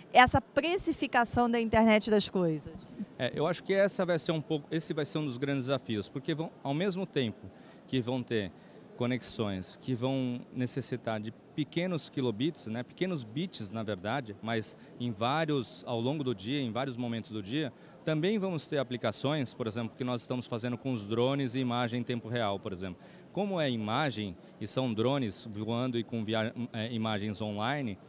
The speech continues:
Speaker 2: então a conectividade é muito grande. Então vão ter desde modelos de conectividade estacionados, sem mobilidade, com pequenos bits,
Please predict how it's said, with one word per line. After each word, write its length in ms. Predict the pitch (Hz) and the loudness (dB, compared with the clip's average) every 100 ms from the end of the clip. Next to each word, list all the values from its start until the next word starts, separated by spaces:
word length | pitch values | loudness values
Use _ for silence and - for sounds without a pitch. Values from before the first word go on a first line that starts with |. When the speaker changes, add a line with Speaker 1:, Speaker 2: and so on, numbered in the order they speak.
| - - | -20 -8
Speaker 2:
então 260 | - 139 190 - | -4 -4 -4 -6
a 200 | 120 107 | -2 0
conectividade 920 | - 147 139 - 127 113 135 127 98 | 0 0 -2 -4 -2 0 0 -2 -6
é 80 | - | -4
muito 300 | 117 120 147 | -2 0 0
grande. 340 | 147 113 90 - - | 2 2 0 -10 -20
Então 180 | - 143 | -4 -2
vão 160 | 147 180 | 0 -2
ter 220 | 160 131 | 2 0
desde 580 | 113 156 214 170 180 165 - - - - - | 2 0 2 0 -2 -2 -8 -20 -18 -20 -6
modelos 600 | 135 135 120 147 180 160 | 2 2 4 2 4 2
de 80 | 143 | 0
conectividade 920 | 160 151 - 143 139 117 104 92 87 - - | -2 -2 -4 -6 0 2 2 0 -6 -8 -14
estacionados, 960 | - 120 120 - 117 107 131 165 156 - | -4 -4 -2 -2 0 0 -2 -4 -8 -8
sem 320 | - - 147 | -8 0 0
mobilidade, 760 | 156 131 120 113 107 120 139 151 | 0 0 0 0 0 0 -2 -8
com 100 | 147 | -8
pequenos 540 | 135 127 - 156 160 101 | -4 -4 -2 -2 -2 -6
bits, 560 | 98 127 160 - - | -2 -2 -2 -8 -8